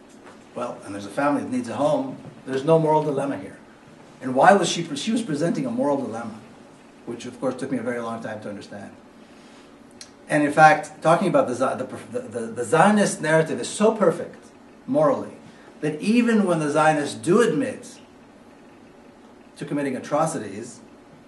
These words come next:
there's somehow a happy ending. So I remember as a child learning about Deir Yassin,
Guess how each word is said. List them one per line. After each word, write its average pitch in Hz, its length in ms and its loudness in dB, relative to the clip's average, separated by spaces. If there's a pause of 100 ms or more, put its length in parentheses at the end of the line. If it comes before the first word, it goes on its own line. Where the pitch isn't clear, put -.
(1160)
there's 135 220 -4
somehow 151 680 0 (360)
a - 60 -12
happy 127 280 -6
ending. 113 320 -10 (640)
So 147 680 8
I 147 100 4
remember 170 240 4
as 139 80 -2
a 135 80 -2
child 135 400 4
learning 147 300 2
about 123 200 -2
Deir 127 100 -6
Yassin, 117 440 -8